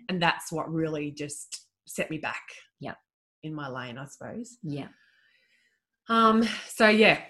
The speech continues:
Speaker 1: that was in Sydney, Piedmont, camera again.
Speaker 2: Yeah.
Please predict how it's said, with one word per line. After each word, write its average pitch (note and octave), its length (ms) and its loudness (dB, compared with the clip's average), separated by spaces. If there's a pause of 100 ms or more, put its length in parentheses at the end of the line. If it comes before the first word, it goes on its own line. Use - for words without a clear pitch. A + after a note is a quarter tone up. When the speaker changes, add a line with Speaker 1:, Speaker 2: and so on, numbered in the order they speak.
(360)
Speaker 1:
that F3 160 2
was D#3 140 -2
in D3+ 120 -4
Sydney, D3 460 -2
Piedmont, C#3 440 -6 (760)
camera D3 320 -4
again. C#3 500 -6 (760)
Speaker 2:
Yeah. D3+ 320 -2